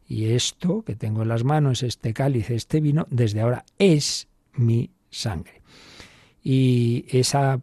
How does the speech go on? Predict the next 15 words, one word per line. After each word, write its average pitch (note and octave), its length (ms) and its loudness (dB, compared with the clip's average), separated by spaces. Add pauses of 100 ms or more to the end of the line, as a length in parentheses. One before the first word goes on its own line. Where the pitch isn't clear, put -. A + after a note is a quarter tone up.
palabra B2 500 0
fuerte A#2+ 840 -2
de G#2+ 200 -6
Jesús, C3+ 580 -2 (420)
"esto, - 640 -2 (320)
esto - 520 -6 (100)
es", - 640 2
el A2+ 160 -2
verbo B2 360 -2
ser, C#3 300 0
a - 20 -4
diferencia A2+ 540 -2
del G#2 100 0
verbo A#2+ 300 0
estar, B2+ 340 -2